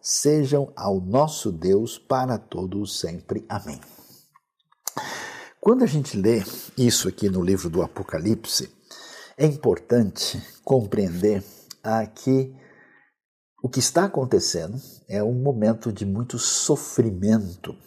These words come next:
na vida do povo que seguia o rei e Messias Jesus diante da opressão do Império Romano,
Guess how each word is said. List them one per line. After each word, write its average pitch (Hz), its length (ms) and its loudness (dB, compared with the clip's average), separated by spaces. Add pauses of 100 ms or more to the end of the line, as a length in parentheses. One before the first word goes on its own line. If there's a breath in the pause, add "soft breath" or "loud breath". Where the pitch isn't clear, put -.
na 101 360 0
vida 117 720 -2 (480 loud breath)
do 107 220 4
povo 113 680 0 (200)
que 113 440 -4
seguia 104 960 0 (180)
o 98 400 0
rei 123 400 4
e 92 120 -4
Messias 87 600 -4
Jesus 101 600 0 (520 loud breath)
diante 160 360 0
da 117 100 0
opressão 107 640 0
do 98 120 0
Império 90 360 -4
Romano, 104 760 0